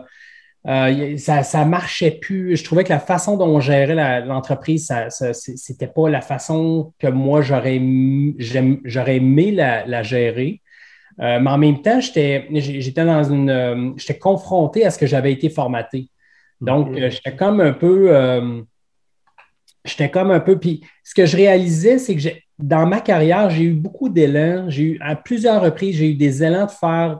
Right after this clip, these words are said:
Speaker 1: des choses d'une autre façon. Puis je me freinais pour pas ne, pour pas le faire parce que euh, parce que j'ai été formaté de, d'une autre façon. Fait que pour moi, à chaque fois que j'a-, j'arrivais pour faire quelque chose, je me disais, « Ah non, je peux pas faire ça comme ça, ça a pas de sens. » tu sais.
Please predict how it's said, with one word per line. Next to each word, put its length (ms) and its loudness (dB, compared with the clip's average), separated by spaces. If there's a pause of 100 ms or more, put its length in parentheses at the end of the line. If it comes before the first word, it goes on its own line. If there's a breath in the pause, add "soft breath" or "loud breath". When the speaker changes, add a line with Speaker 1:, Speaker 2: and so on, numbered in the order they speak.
(120)
Speaker 1:
des 280 -4
choses 360 -2
d'une 200 4
autre 220 0
façon. 560 -6 (340 soft breath)
Puis 100 -4
je 80 -2
me 100 4
freinais 880 -2 (240 soft breath)
pour 200 -10
pas 180 6
ne, 140 0
pour 320 -6
pas 120 4
le 60 2
faire 460 -2
parce 260 -8
que 360 4 (400 loud breath)
euh, 800 -4 (140)
parce 240 -8
que 320 2
j'ai 140 0
été 160 -2
formaté 480 -4
de, 180 0
d'une 200 0
autre 140 0
façon. 400 -6
Fait 160 -6
que 80 -20
pour 180 4
moi, 180 4
à 40 4
chaque 160 -4
fois 120 2
que 40 0
j'a-, 120 4
j'arrivais 260 0
pour 160 -8
faire 140 -2
quelque 260 0
chose, 120 -2
je 40 -4
me 60 2
disais, « 120 0
Ah 60 0
non, 120 -2
je 100 -14
peux 100 -16
pas 120 -6
faire 200 -8
ça 120 -12
comme 160 -12
ça, 200 -6
ça 140 -12
a 40 -12
pas 140 -14
de 80 -20
sens. » 420 -12
tu 80 -16
sais. 80 -20